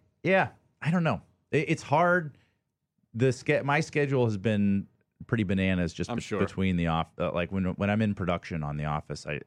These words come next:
Speaker 1: it's like I can't do anything. I
Speaker 2: Yeah.
Speaker 1: can't really think about much outside work, be it stand-up or whatever else. So, um,
Speaker 2: I also wanna tell people that if they have not seen Cedar Rapids, they should see Cedar Rapids.
Speaker 1: Hey,
Speaker 2: Um,
Speaker 1: thanks.
Speaker 2: I saw the screening,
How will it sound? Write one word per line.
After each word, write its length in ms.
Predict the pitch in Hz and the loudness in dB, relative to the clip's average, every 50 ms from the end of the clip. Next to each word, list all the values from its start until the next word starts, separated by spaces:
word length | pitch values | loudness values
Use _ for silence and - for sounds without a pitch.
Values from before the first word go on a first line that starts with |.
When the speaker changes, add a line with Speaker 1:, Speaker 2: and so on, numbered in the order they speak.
| _ - | _ -20
Speaker 1:
it's 120 | - - | -20 -18
like 140 | - - - | -18 -16 -14
I 40 | - | -16
can't 280 | - _ - 80 82 - | -14 _ -10 -8 -8 -8
do 160 | 73 65 - | -8 -6 -4
anything. 480 | 78 95 107 85 - - - - - - | -2 -2 -4 -4 -6 -12 -20 -20 -20 -18
I 60 | - | -10
Speaker 2:
Yeah. 140 | - 104 101 | -6 -4 -2
Speaker 1:
can't 140 | 92 85 - | -2 -2 -2
really 200 | - 87 80 73 | -2 -2 -2 -2
think 220 | - - 80 - | -4 -6 -8 -8
about 260 | - 73 76 69 - - | -6 -6 -6 -6 -6 -8
much 180 | 69 69 - 78 | -10 -10 -8 -6
outside 420 | 76 71 - - - 76 73 71 | -8 -8 -8 -6 -6 -4 -4 -4
work, 360 | 76 78 76 71 - _ _ _ _ _ _ _ _ _ _ - | -4 -4 -4 -4 -6 _ _ _ _ _ _ _ _ _ _ -6
be 80 | 87 80 | -4 -4
it 80 | 71 | -4
stand-up 440 | - - - 78 80 80 78 71 - | -4 -4 -4 -2 0 -2 -2 -4 -6
or 120 | - 71 | -8 -8
whatever 340 | 73 73 73 76 71 73 78 | -6 -4 -4 -4 -2 -2 -2
else. 220 | 78 73 69 - - | -2 -2 -4 -6 -8
So, 340 | - - 80 76 69 67 - _ _ _ _ _ _ _ _ _ _ _ _ _ _ - | -6 -4 -2 -2 -2 -4 -8 _ _ _ _ _ _ _ _ _ _ _ _ _ _ -8
um, 400 | 78 78 73 71 73 71 71 69 - | -6 -4 -4 -4 -4 -6 -6 -4 -2
Speaker 2:
I 60 | 120 | 0
also 200 | 139 156 156 190 | 0 0 0 0
wanna 140 | 170 139 127 | 0 0 0
tell 140 | - 131 113 | 0 -2 -2
people 300 | - 127 113 - 113 107 | 0 -2 -2 -2 -2 -2
that 220 | 101 107 101 95 - | 0 0 -2 -2 -4
if 160 | - 110 - | -8 -8 -4
they 140 | - 110 107 | -2 -2 0
have 140 | 101 110 104 | 0 0 0
not 160 | 107 104 101 101 | 0 -2 -2 -2
seen 180 | - 110 101 | -2 -2 -2
Cedar 240 | 98 - 110 92 98 | -2 -2 -2 -2 0
Rapids, 360 | 98 95 98 101 - 143 110 | 0 0 -2 -2 -4 -6 -4
they 100 | 101 98 | -4 -6
should 180 | 92 - - - | -6 -6 -10 -10
see 120 | - 101 | -10 -8
Cedar 240 | 87 - 101 92 90 | -4 -4 -2 -2 -2
Rapids. 520 | 90 92 90 90 - 87 82 85 - - | -2 -2 -2 -4 -6 -8 -10 -10 -8 -2
Speaker 1:
Hey, 200 | - - 165 190 | 0 2 2 2
Speaker 2:
Um, 40 | 165 - | 2 2
Speaker 1:
thanks. 480 | - - 98 98 98 98 95 98 - - | 2 2 2 2 0 -2 -4 -4 -2 -2
Speaker 2:
I 160 | 113 113 110 | -2 -2 -2
saw 420 | - - - 117 110 107 107 104 | -4 -4 -2 0 2 2 2 0
the 100 | 101 107 | -2 -6
screening, 500 | 104 - - 110 104 104 104 110 110 110 | -8 -6 -2 0 0 0 0 0 -2 -4